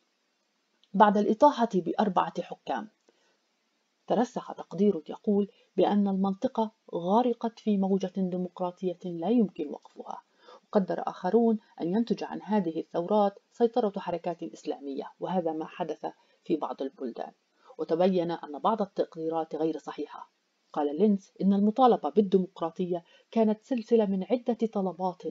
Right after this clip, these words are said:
وأمور طرحها المتظاهرون، ووجود أشخاص طغاة يجلسون على كرسي القيادة لا يدل على فشل الثورات، وحسب رأيه فإن هذه الثورات لم تنتهي بعد. لا يمكن اختبار مؤشر النجاح أو الفشل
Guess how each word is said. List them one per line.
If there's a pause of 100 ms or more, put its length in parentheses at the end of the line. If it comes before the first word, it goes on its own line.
(800)
وأمور (140)
طرحها
المتظاهرون، (520)
ووجود (140)
أشخاص
طغاة
يجلسون
على
كرسي
القيادة (160)
لا
يدل
على
فشل
الثورات، (120)
وحسب
رأيه (300)
فإن
هذه
الثورات (140)
لم
تنتهي
بعد. (840)
لا
يمكن
اختبار
مؤشر
النجاح
أو
الفشل